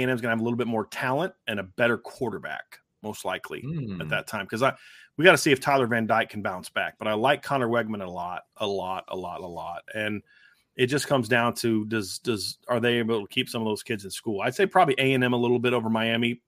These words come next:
Speaker 1: partly also because it's on the road and it's early in the season. But that's the battle between my number, my number three spot,
Speaker 2: Okay.
Speaker 1: Vince. 'Cause the
Speaker 2: Yeah.
Speaker 1: rest of it's Northern Illinois, Purdue,
Speaker 2: The sch-,
Speaker 1: Miami of Ohio,
Speaker 2: I
Speaker 1: Louisville,
Speaker 2: mean, look,
Speaker 1: Stanford, Georgia Tech, Navy, and Virginia.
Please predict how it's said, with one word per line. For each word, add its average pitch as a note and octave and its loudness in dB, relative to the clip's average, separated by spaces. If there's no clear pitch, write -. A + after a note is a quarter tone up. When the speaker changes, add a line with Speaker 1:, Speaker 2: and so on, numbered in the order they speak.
Speaker 1:
partly B2 2
also A#2 -2
because A2 -4
it's A2 -6
on G#2+ -2
the G2 -6
road G#2 0
and A2 2
it's G2 -4
early A2+ 2
in G#2+ 0
the G2 -2
season. A2+ 0
But A#2+ 2
that's C#3+ 8
the C3+ 0
battle A2 6
between G#2+ -2
my G2+ 0
number, F#2+ -4
my A2 0
number F#2+ -2
three F#2 -10
spot, - -8
Speaker 2:
Okay. C#3 2
Speaker 1:
Vince. - -8
'Cause E3 2
the D3 4
Speaker 2:
Yeah. D#3+ 8
Speaker 1:
rest D#3 6
of C#3+ -2
it's B2+ 0
Northern C3 6
Illinois, A2+ 2
Purdue, A#2 2
Speaker 2:
The - 4
sch-, - 0
Speaker 1:
Miami A2 -2
of A2+ -2
Ohio, G#2+ 0
Speaker 2:
I G#2 0
Speaker 1:
Louisville, A#2 0
Speaker 2:
mean, A#2+ 4
look, C3+ 8
Speaker 1:
Stanford, G#2+ -2
Georgia A#2 0
Tech, A2+ 0
Navy, G#2+ -2
and G#2 -6
Virginia. F2+ -12